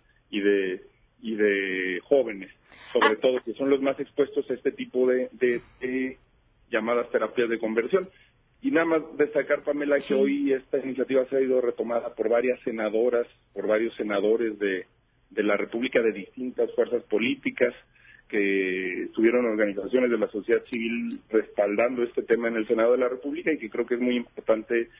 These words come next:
Speaker 1: que ya se haya me-, convertido en un tema de centralidad en el debate nacional.
Speaker 2: Celebro la iniciativa. ¿Han encontrado resistencia?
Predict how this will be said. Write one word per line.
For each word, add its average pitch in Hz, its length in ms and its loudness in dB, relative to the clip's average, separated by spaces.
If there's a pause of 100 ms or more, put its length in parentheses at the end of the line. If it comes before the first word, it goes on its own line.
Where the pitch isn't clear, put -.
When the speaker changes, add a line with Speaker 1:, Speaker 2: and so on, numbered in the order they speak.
(360)
Speaker 1:
que 101 300 -2
ya 117 240 4
se 127 80 -2
haya 113 220 0
me-, 104 280 -6
convertido 113 460 -2
en 113 80 -2
un 113 120 -6
tema 117 240 2
de 113 180 -2
centralidad 98 680 -2 (460)
en 110 140 -4
el 101 80 -4
debate 104 340 0
nacional. 104 400 -8 (400)
Speaker 2:
Celebro 262 800 0
la 220 160 -2
iniciativa. 214 640 -2
¿Han 196 140 0
encontrado 202 480 0
resistencia? 170 720 -10